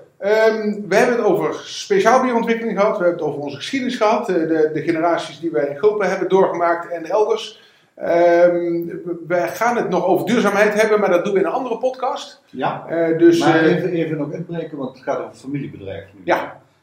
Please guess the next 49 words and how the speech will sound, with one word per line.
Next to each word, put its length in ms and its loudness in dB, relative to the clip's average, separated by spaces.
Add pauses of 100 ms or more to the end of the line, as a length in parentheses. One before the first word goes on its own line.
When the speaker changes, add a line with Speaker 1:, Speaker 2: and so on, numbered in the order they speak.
(200)
Speaker 2:
En, 280 -8
eh, 440 -8
de 80 -12
vraag 260 -2
is 140 -10
natuurlijk, 380 -6
wat 240 -2
is 100 -10
het 160 -18
familiebedrijf? 540 -14 (1080)
Speaker 1:
Ja, 560 0
nou, 560 0
ja, 240 -2
de, 200 -6
de, 60 -10
Speaker 2:
Ja. 260 -4
Speaker 1:
de 100 -6
steller 380 2
mag 160 0
het 80 -6
antwoord 340 -4
geven. 520 -2
Speaker 2:
Ja, 340 2 (480)
ja, 220 -2
dus, 220 -4
eh, 360 4
dus 220 -6
ik 200 -18
heb 180 -6
er 60 -8
altijd 340 -8
een, 280 -18
een, 200 -20 (320)
vroeger 240 2
was 160 2
er 80 -2
een 80 -4
afwijkende 460 -4
mening. 340 -12
Ik 100 -18
heb 160 -10
altijd 220 -12
gezegd: 200 -18
"Een 60 -20
familiebedrijf 720 -4 (160)
is 180 -12
een 140 -20
bedrijf 560 -6
in 140 -16